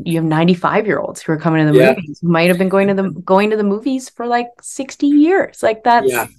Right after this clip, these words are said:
Speaker 2: I'm, I'm,
Speaker 1: Yeah.
Speaker 2: my, my goal, my wish, my hope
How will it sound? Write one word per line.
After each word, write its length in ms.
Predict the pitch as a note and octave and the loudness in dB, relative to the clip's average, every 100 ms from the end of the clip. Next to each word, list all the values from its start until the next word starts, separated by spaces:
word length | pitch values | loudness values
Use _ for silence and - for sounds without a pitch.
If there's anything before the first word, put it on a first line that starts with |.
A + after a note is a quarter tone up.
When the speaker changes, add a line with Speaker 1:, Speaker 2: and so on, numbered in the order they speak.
| - - - | -20 -18 -4
Speaker 2:
I'm, 300 | B2+ B2+ C3+ | -2 -2 -2
I'm, 80 | - | 0
Speaker 1:
Yeah. 240 | F#3+ E3+ E3 | 2 2 -2
Speaker 2:
my, 240 | B2+ B2 - | -4 -6 -8
my 180 | B2 A#2+ | -4 -2
goal, 640 | A#2+ C3+ C3+ C3+ G2 F2+ - | 0 4 6 6 2 -4 -14
my 220 | B2+ A2+ G#2 | -10 -6 -4
wish, 480 | A2 C3+ B2 A#2 | -2 -2 0 -2
my 140 | A2+ G2+ | -4 -10
hope 460 | F#2+ B2 A2 F#2 | -6 -2 -2 -6